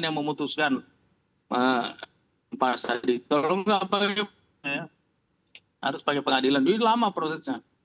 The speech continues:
Kalau di Undang-Undang T P P U ada prosesnya itu diatur di pasal enam puluh tujuh, Undang-Undang delapan dua ribu sepuluh tentang T P P U.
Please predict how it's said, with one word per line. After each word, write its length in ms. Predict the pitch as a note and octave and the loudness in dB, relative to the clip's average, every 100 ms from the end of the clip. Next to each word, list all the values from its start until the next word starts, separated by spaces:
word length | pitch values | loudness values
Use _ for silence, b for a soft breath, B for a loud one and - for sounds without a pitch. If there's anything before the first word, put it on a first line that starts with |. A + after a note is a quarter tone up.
| _ _ _ | _ _ _
Kalau 180 | E3+ F3+ | 0 2
di 80 | G3+ | 4
Undang-Undang 400 | G3 G3 G3 G3 | 4 4 4 2
T 60 | |
P 0 | F#3+ | 2
P 20 | G3+ B3 | 2 2
U 160 | A3+ | 2
ada 420 | E3+ D#3+ F#3 A3 G#3 | 0 0 4 4 2
prosesnya 400 | F#3+ F3 F3 F#3+ | 0 0 0 -2
itu 100 | G3+ F#3+ F#3+ | 0 0 0
diatur 760 | - _ _ _ - E3 G3+ | -2 _ _ _ -6 -2 0
di 140 | F#3+ | 0
pasal 240 | F3 E3 E3+ | 0 0 0
enam 160 | E3+ | -2
puluh 160 | E3+ F3 | 0 -2
tujuh, 560 | F3 F3+ F3+ F3+ C3+ - _ _ _ _ _ _ _ | 0 2 4 4 2 -2 _ _ _ _ _ _ _
Undang-Undang 300 | D3+ D3+ D#3+ D3+ | 2 2 2 2
delapan 300 | C#3 C3+ E3 | 2 2 2
dua 140 | D3 C#3+ | 2 0
ribu 160 | C#3+ | 0
sepuluh 400 | C#3 C#3 C#3+ F3+ | -2 0 2 2
tentang 400 | E3+ C#3+ D3 D3 | 0 0 2 0
T 160 | C#3+ C3+ | 0 0
P 160 | C#3 | 2
P 160 | C#3 C3 | 2 4
U. 240 | C#3 F3 | 4 2